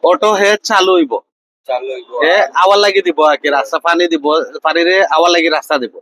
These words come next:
Speaker 1: এর আগ পর্যন্ত হে ব্লক করিয়া রাখি দিব, যে পানি আইতে পারত না।
Speaker 2: ইঞ্জিনের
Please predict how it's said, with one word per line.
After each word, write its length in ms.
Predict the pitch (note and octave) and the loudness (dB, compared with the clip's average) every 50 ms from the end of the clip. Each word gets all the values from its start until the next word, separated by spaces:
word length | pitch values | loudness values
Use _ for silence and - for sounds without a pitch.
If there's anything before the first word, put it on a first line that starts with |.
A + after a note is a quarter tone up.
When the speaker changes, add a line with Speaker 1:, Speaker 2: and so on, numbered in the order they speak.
| _ _ _ _ _ _ _ _ _ - - - - F#3+ - - | _ _ _ _ _ _ _ _ _ -4 -2 0 0 0 0 0
Speaker 1:
এর 160 | E3 F3+ F#3 G3 | 0 2 2 2
আগ 60 | F#3 - - | 0 0 0
পর্যন্ত 260 | G#3 G3+ G#3 F3+ - | -2 -2 -2 -2 0
হে 140 | G#3+ F#3+ F#3 E3+ E3 D#3+ | 0 2 2 2 2 2
ব্লক 180 | D#3+ D#3 D3+ - - | 2 2 2 0 0
করিয়া 200 | F3 D#3+ D3+ C3+ | 0 2 2 2
রাখি 200 | B2 A2+ - B2 A#2+ | 0 -2 -4 -8 -20
দিব, 100 | A#2+ - _ _ _ _ _ _ _ _ _ - | -20 -20 _ _ _ _ _ _ _ _ _ -4
যে 60 | C#3+ - | -2 -2
পানি 140 | D3 D3+ D#3 D#3 | 0 0 2 2
আইতে 220 | D3+ D3 C3+ C#3 B2 | 2 2 0 0 0
পারত 160 | A#2+ - - G2+ F2 | 0 0 -2 -4 -6
না। 40 | - _ _ _ - B2 | -8 _ _ _ -18 -18
Speaker 2:
ইঞ্জিনের 360 | B2 B2 - - - C3 B2+ | -18 -16 -14 -14 -12 -12 -6